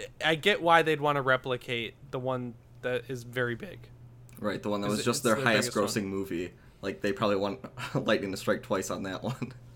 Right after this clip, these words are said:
Speaker 1: Yeah, so next on here, another artsy horror movie, Suspiria, the remake, gets a final runtime, and it's over two and a half hours long. Saying over two and a half hours long
Speaker 2: <laughs>
Speaker 1: for two hours and thirty-two minutes,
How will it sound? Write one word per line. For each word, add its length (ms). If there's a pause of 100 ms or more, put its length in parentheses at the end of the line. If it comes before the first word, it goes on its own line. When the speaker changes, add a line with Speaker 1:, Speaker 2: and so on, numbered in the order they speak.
(640)
Speaker 1:
Yeah, 380
so 580 (240)
next 320
on 160
here, 340
another 560
artsy 520 (180)
horror 240
movie, 340
Suspiria, 960
the 100
remake, 580 (360)
gets 180
a 60
final 320
runtime, 520 (360)
and 80
it's 160
over 300
two 260
and 80
a 60
half 340
hours 320
long. 180 (320)
Saying 360
over 320 (180)
two 120
and 100
a 20
half 180
hours 320
long 300 (120)
Speaker 2:
<laughs> 100
Speaker 1:
for 100
two 260
hours 240
and 120
thirty-two 420
minutes, 460